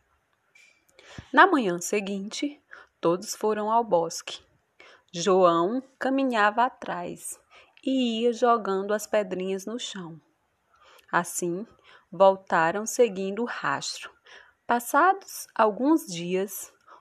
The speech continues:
os pais resolveram novamente abandonar as crianças. E João teve que deixar migalhas de seu pedaço de pão.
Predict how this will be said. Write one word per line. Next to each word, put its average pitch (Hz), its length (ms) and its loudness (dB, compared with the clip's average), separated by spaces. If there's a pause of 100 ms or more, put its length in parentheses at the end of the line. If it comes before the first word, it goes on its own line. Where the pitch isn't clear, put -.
(100)
os - 180 -8
pais 175 360 0
resolveram 202 800 4
novamente 180 840 -4 (440)
abandonar 233 720 2
as - 160 -8
crianças. 196 840 -8 (840)
E 190 160 -4
João 190 600 2 (560)
teve 277 360 10
que 277 180 4
deixar 233 460 0
migalhas 202 800 4
de 196 100 -12
seu 190 220 -2
pedaço 185 580 0
de 226 140 -8
pão. 139 420 -8